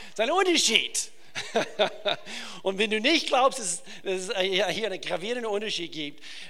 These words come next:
äh, ähm, schau, schau dir einfach die Castings an bei, eben bei manchen Sendungen. <laughs> Manche glauben, dass, dass es ihr Ding ist, aber es ist nicht unbedingt ihr Ding. So,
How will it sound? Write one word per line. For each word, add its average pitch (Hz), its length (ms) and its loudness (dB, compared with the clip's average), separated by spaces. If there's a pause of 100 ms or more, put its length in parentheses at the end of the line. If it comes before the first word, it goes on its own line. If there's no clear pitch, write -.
äh, 160 420 2
ähm, 143 580 -2 (240)
schau, 214 420 4
schau 220 220 6
dir 220 140 2
einfach 190 320 2
die 165 100 -8
Castings 165 640 -6
an 123 380 -8
bei, 131 400 -2
eben 135 240 -10
bei 135 280 -2
manchen 151 300 -4
Sendungen. 139 500 -4 (380)
<laughs> - 400 -8
Manche 208 300 2
glauben, 185 720 2
dass, 156 260 0
dass 156 180 -2
es 156 120 -6
ihr 147 160 -4
Ding 180 220 2
ist, 127 360 -4 (200)
aber 147 200 -2
es 139 100 -6
ist 131 120 -10
nicht 160 200 -6
unbedingt 131 360 -8
ihr 113 80 -10
Ding. - 180 -12 (140)
So, - 240 2